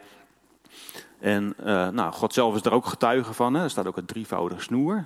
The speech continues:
dus je trouwt met elkaar en God is er ook nog een relatie in. Ehm, dus er zijn wederzijdse verplichtingen. Nou, soms zit er een ceremonie bij. In het Oude Testament had je vaak dat er een altaar werd opgericht. De mensen gingen dan stenen bij elkaar zoeken.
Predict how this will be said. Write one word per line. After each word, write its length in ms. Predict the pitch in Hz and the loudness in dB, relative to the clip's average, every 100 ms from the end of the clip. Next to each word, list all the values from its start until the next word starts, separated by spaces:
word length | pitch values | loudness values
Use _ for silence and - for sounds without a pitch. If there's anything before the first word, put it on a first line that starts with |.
| - | -8
dus 140 | 127 - | -16 -14
je 120 | 98 | -12
trouwt 240 | - - | -8 -8
met 120 | 87 90 | -8 -8
elkaar 420 | 92 87 85 95 - - - - | -6 -4 -6 -8 -14 -20 -20 -14
en 100 | - | -6
God 160 | - 104 | -2 -2
is 120 | 98 | -2
er 60 | 95 | -2
ook 100 | 113 | -2
nog 180 | 117 | -2
een 100 | 110 | -2
relatie 560 | 104 107 110 110 - 101 | 0 2 2 0 -4 -4
in. 220 | 127 170 - _ _ _ _ _ _ - - - - - - - | -2 -4 -10 _ _ _ _ _ _ -20 -20 -20 -20 -20 -20 -6
Ehm, 500 | - 117 113 110 107 107 - - - - - _ _ _ | 2 6 8 6 4 -2 -10 -20 -20 -20 -20 _ _ _
dus 80 | 127 | 0
er 60 | - | 2
zijn 160 | 123 | 4
wederzijdse 560 | 139 175 160 143 131 - | 6 6 4 2 0 -4
verplichtingen. 720 | 107 - 170 - 170 185 220 156 | -8 0 0 4 4 4 2 2
Nou, 240 | 92 82 | 0 0
soms 240 | - 135 | 2 2
zit 100 | 117 | 4
er 60 | 113 | 0
een 60 | 107 | 2
ceremonie 580 | 117 101 107 139 147 | 2 4 4 4 4
bij. 300 | 127 127 135 | 6 4 4
In 120 | 143 107 | 2 0
het 100 | 101 | 2
Oude 220 | 113 110 | 2 2
Testament 460 | 110 101 107 104 | -2 -4 -4 -4
had 140 | 104 113 | -2 -4
je 80 | 104 | 0
vaak 420 | 120 104 95 - - - | 2 2 0 -8 -14 -2
dat 140 | - | 2
er 60 | - | 4
een 80 | - | 4
altaar 500 | 107 131 160 147 135 | 4 4 4 4 4
werd 180 | 135 | 2
opgericht. 720 | 139 - 135 135 196 - - - - _ _ - | 2 2 4 4 4 0 -10 -14 -20 _ _ -12
De 200 | 160 110 | -6 -4
mensen 300 | 98 101 - | -2 -4 -4
gingen 200 | 110 95 | -4 -2
dan 100 | 87 | 0
stenen 320 | - 143 143 | 2 4 6
bij 100 | 127 | 6
elkaar 260 | 127 131 120 | 4 2 -2
zoeken. 380 | 143 170 196 | -4 -2 -2